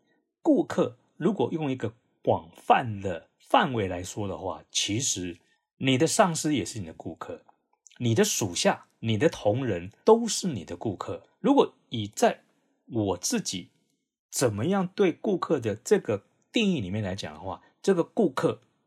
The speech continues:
不是只是跟你有生意往来，或者买卖，或者跟你有业务往来的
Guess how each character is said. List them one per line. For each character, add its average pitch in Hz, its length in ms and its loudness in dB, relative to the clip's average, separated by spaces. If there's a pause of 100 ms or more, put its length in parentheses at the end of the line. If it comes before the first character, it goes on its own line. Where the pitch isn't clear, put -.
(120)
不 131 180 0
是 143 240 0
只 101 260 -8
是 120 320 -4
跟 156 200 2
你 120 80 -4
有 85 140 -8
生 135 300 -2
意 120 120 -2
往 82 240 -4
来， 80 280 -10
或 127 160 -2
者 101 140 -6
买 85 300 -8
卖， 101 320 -2
或 151 120 4
者 107 200 -4
跟 127 160 0
你 107 80 -4
有 90 220 -6
业 160 280 4
务 123 300 -4 (220)
往 92 260 -4
来 85 160 -12
的 95 100 -12